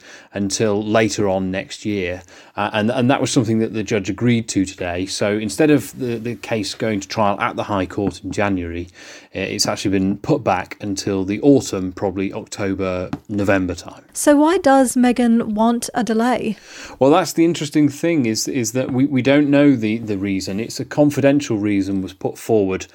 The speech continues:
Speaker 1: uh, for a delay in the case. Um, it was heard behind closed doors without any of the, the media representatives, um, being in on, on the hearing. And so she put forward, uh,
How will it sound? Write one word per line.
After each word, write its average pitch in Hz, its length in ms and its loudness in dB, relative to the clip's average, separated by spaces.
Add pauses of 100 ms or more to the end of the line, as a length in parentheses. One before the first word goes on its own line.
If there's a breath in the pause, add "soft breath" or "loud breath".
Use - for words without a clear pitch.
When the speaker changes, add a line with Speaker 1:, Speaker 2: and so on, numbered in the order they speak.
(320 loud breath)
Speaker 1:
uh, 101 160 -4
for 117 360 2
a 104 40 4
delay 110 400 2
in 101 240 -2
the 95 80 -2
case. 95 640 -6
Um, 92 500 -6 (360 loud breath)
it 107 100 -2
was 117 240 0 (220)
heard 143 400 6
behind 127 340 0
closed 113 340 -2
doors 110 360 0
without 110 320 -2
any 104 180 0
of 95 160 -6
the, 104 180 -2
the 101 140 -4
media 104 340 2
representatives, 98 920 -4 (120)
um, 95 420 -4
being 101 300 0
in 110 220 0
on, 101 220 0
on 104 260 -2
the 98 80 -2
hearing. 101 640 0 (400 loud breath)
And 101 120 -4
so 117 180 2
she 165 200 2
put 147 240 0
forward, 110 420 0
uh, 98 560 -4